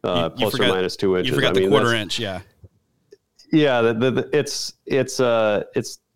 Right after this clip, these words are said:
Speaker 1: not that simple. I mean, you have a lot of different,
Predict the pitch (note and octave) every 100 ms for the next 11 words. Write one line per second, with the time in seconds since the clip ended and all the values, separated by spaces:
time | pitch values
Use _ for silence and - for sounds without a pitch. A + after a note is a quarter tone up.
0 | - A#2+ B2 B2 A#2+ F#2+ - A#2 F#2 E2
1 | D#2 F2+ G2+ G2 G#2 G2 F#2 F2+ F#2 F#2
2 | E2 G#2 - F#2+ F#2+